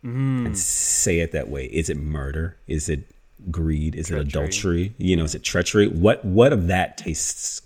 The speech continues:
Speaker 2: good? And just welcome them into the space. Make them lean in. Look at them with murder in your eyes and dare them to look away.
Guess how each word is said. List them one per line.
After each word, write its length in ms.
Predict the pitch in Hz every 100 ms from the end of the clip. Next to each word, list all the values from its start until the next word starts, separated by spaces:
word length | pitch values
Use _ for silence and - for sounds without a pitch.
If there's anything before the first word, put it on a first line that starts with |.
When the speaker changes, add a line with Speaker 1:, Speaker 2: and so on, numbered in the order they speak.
| 95
Speaker 2:
good? 380 | 87 80 71 57 - - - - - - _
And 100 | - 123
just 180 | 165
welcome 300 | 131 143 151
them 120 | 131 123
into 160 | 120 113
the 100 | 107
space. 500 | - 80 82 - - _ _
Make 320 | 92 113 143
them 220 | 120 110
lean 180 | 101 92
in. 280 | 78 71 80 - _ _ _
Look 200 | 87 110
at 100 | -
them 180 | 117 101
with 160 | 95 82
murder 340 | 87 92 90
in 160 | 65 80
your 160 | 87
eyes 320 | 65 71 71
and 140 | 76 73
dare 180 | 80 76
them 160 | 76
to 120 | 71 73
look 180 | 67
away. 300 | 69 64 60